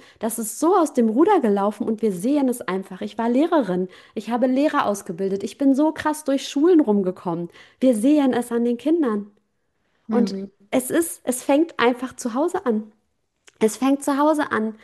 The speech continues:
Speaker 1: Die Lehrer, die Erzieher, die können das überhaupt nicht ausgleichen, selbst wenn sie richtig ausgebildet wären, was ja auch leider lange nicht so ist. Aber selbst wenn sie gut ausgebildet wären, können sie das gar nicht auffangen. Und deswegen ist es ja so wichtig,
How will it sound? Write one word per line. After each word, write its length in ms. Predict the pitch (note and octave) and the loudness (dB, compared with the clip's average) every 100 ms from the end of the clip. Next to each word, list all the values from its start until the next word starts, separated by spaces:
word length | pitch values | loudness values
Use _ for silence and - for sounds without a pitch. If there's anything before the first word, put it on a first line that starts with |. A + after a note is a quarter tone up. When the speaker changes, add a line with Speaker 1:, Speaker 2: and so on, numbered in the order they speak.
| - _ | -20 _
Speaker 1:
Die 80 | C4+ | -2
Lehrer, 340 | C4+ D4+ D4+ B3+ | 0 0 0 -2
die 120 | B3 | -2
Erzieher, 520 | B3 - D4 D4+ E4 - _ _ - | -6 -2 0 0 0 -6 _ _ -12
die 80 | B3 | -8
können 220 | C4+ G4+ | -2 2
das 180 | A4+ - | 0 0
überhaupt 380 | G#3+ G#3 G#3 G#3 | -2 0 -2 -2
nicht 160 | G#3+ - | -4 -2
ausgleichen, 580 | C4+ - G#3+ G#3+ B3 | -2 -2 -4 -2 -2
selbst 440 | A3+ D#4+ - - A3 | 0 -2 -2 -6 -2
wenn 180 | C#4 A#3 | 0 2
sie 140 | A#3 | 0
richtig 360 | G#3 G#3 D#3 - | -2 -6 -10 -6
ausgebildet 560 | G3+ - - - C3+ | -6 -6 -10 -8 -6
wären, 380 | D3 D#3 - - - | -4 -4 -6 -14 -8
was 180 | G3+ - | -8 -2
ja 100 | - | -2
auch 160 | F#3+ E3 | -2 -4
leider 220 | D#3 D#3+ | -4 -4
lange 240 | D#3+ D#3+ | -2 0
nicht 160 | E3 - | -2 -4
so 140 | F3 | -4
ist. 240 | - B3+ - - - - | -4 -4 -12 -20 -20 -8
Aber 180 | G3+ G3 | -2 0
selbst 340 | A3 G#3+ - G3 | 0 -4 -4 2
wenn 140 | D#4+ G#4 | 4 4
sie 100 | C#4 | 4
gut 160 | C#4+ | 2
ausgebildet 600 | C4 C4+ A3+ G#3+ G3 F3 | 2 2 0 0 -2 -4
wären, 440 | A3+ G4+ A#4 B3+ - _ | 0 2 2 -2 -4 _
können 380 | - D#4+ E4 C#4+ | -8 -2 0 0
sie 100 | A3 | -2
das 260 | A3 A#3+ - | -8 -10 -8
gar 220 | F#3+ G#3 | -4 -2
nicht 240 | B3 B3 | -4 -2
auffangen. 640 | - G#4 - F#4 A3 E3 - _ - - _ | -2 -2 -2 0 0 -4 -12 _ -20 -20 _
Und 120 | G#3+ | -2
deswegen 340 | A#3 B3 A#3+ A3+ | -2 -2 -4 -4
ist 120 | A3+ | -6
es 140 | A#3 | -8
ja 100 | A3 F#3+ | -6 -2
so 260 | B3+ D4 | 0 2
wichtig, 500 | C#4 C#4 - A3+ B3 | 0 -2 -6 -6 -6